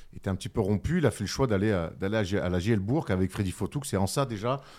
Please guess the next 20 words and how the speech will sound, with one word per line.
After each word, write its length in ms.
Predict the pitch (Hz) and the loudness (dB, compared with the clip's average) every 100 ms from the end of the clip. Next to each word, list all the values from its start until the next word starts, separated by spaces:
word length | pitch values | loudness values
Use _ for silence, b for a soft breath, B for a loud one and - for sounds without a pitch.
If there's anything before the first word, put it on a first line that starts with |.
| B - | B -12
on 80 | 95 | -6
peut 140 | 104 | -4
dire 200 | 95 120 | 0 0
que 80 | 107 | 0
dix 160 | 87 107 | 0 2
mois 200 | 113 107 | 2 0
plus 120 | 101 | -2
tard, 260 | 120 123 | 0 0
c'est, 260 | - 107 98 | 0 -2 -4
ça 140 | - | -4
a 40 | 104 | -8
été 120 | 107 | -6
un 80 | 92 | -6
très 180 | - 120 | -2 -2
bon 160 | 104 | -2
choix 180 | - 120 | -2 -4
de 60 | 98 | -4
la 80 | |
part 200 | 90 110 | -4 -4
de, 180 | 90 87 | -4 -8